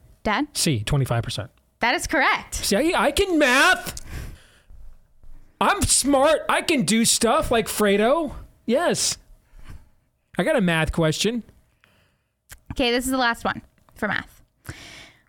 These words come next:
Speaker 1: Which name best describes a quadrilateral with exactly one pair of parallel sides? A, square, B, rhombus, C, rectangle, D, trapezoid.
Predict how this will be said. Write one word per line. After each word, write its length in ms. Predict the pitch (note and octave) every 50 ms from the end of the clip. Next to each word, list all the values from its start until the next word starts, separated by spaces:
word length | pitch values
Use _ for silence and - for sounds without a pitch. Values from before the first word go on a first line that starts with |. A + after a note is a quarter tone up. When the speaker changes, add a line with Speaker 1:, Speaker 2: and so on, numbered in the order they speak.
| _
Speaker 1:
Which 440 | - A3 G#3+ A#3+ E4+ A4 - - - -
name 380 | C#4 C4+ C#4 C4+ C4 C4 C4+ C#4 -
best 400 | G#3+ F#3+ B3 A#3+ C4+ - - -
describes 580 | F#4+ - - - C4+ A#3 A3+ A3 A3+ A3 -
a 60 | - G#3+
quadrilateral 920 | - - - A3+ A3+ A#3 B3 C#4 D#4 D#4 C#4 A3+ G#3+ G#3+ G#3+ G#3+ G#3 G#3
with 140 | G#3 G#3+ G3+
exactly 460 | G#3+ G#3 - A3 G3+ G3+ - A#3 G#3+
one 320 | G3+ G3 G3+ G3+ A3+ C#4 C#4+
pair 280 | - B3+ A#3 G#3+ G#3+
of 180 | G#3+ G#3 G3+ -
parallel 480 | - A#3+ G#3+ G#3 G#3+ G#3 G3 F#3 F#3 G3
sides? 580 | - - - - - - - - - - - - _ _ _ _ _ _ -
A, 320 | A3+ A3+ A#3 B3+ D#4+ F4+ -
square, 680 | - - - - - - A#3+ A3+ G#3+ G3+ G3+ A3 B3 - _ _ _ _ _
B, 420 | - A3+ A3+ A#3 B3 D4 E4+ - - _ _ _ -
rhombus, 540 | A3+ G#3+ G#3 G3+ G3+ G3+ G#3+ A3+ - - -
C, 440 | - - - - B3+ C4 D4 E4 E4 - _
rectangle, 600 | - A3 A3 A3+ A3+ - A#3+ A3+ A3+ A3 A3 A3 A3+
D, 440 | G#3 G3 G#3+ A3 A3+ A#3 A#3+ A#3+ _
trapezoid. 580 | - - G#3+ G3 F#3+ G#3 F#3+ - G3 - - -